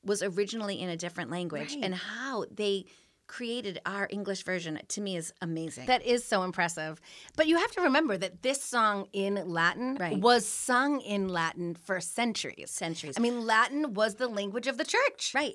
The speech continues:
Speaker 1: And, I mean, we already said how that it's super old, but, I mean, it is so old that we really don't have the information on the
Speaker 2: Mm-hmm.
Speaker 1: hymn writers.
Speaker 2: No.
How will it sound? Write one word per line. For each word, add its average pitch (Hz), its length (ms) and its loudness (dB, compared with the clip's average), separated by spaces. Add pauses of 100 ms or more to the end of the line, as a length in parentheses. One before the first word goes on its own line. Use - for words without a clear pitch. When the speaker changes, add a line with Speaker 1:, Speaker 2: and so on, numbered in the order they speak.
Speaker 1:
And, 302 380 2
I 277 60 0
mean, 277 180 0
we 240 180 -8
already 285 280 -2
said 285 200 -6
how 254 240 -6
that 208 160 0
it's 202 160 -8
super - 400 -6
old, 170 340 -2
but, 233 120 -4
I - 20 2
mean, 247 300 -2
it 294 120 -2
is 269 140 -4
so 294 280 -2
old 294 240 -2
that 202 100 -2
we 214 120 -6
really 220 360 -6
don't 202 380 0
have 214 240 -6
the 180 80 -4
information 170 580 -4
on 151 100 -2
the 156 60 -2
Speaker 2:
Mm-hmm. 160 80 -4
Speaker 1:
hymn 160 160 -2
writers. - 420 -8
Speaker 2:
No. 160 220 -4